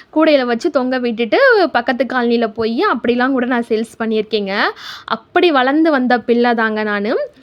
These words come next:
அப்புறம் வந்து மேரேஜ் ஆச்சு, தம்பி பிறந்தான். அதுக்கப்புறம் வசந்த் டி வியில பெண் ஓவியம்னு சனிக்கிழமை பத்து to பதினொன்னு போடுவாங்கங்க. அதுல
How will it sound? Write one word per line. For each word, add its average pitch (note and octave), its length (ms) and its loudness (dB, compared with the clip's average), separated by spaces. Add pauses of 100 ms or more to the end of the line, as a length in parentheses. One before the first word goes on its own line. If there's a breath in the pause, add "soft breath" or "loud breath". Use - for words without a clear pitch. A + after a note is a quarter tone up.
(240 loud breath)
அப்புறம் D4 400 2
வந்து C4 260 4
மேரேஜ் A#3+ 420 2
ஆச்சு, A3+ 340 4
தம்பி B3 380 -2
பிறந்தான். A#3 600 2 (220)
அதுக்கப்புறம் A3+ 760 -2
வசந்த் F4 480 0
டி C4 180 -2
வியில A#3+ 320 0
பெண் C4+ 300 0
ஓவியம்னு B3+ 420 0
சனிக்கிழமை A#3+ 640 -2
பத்து B3 300 -4
to D4 100 0
பதினொன்னு A3+ 360 -2 (100)
போடுவாங்கங்க. A3 640 -2 (360 loud breath)
அதுல A#3+ 220 0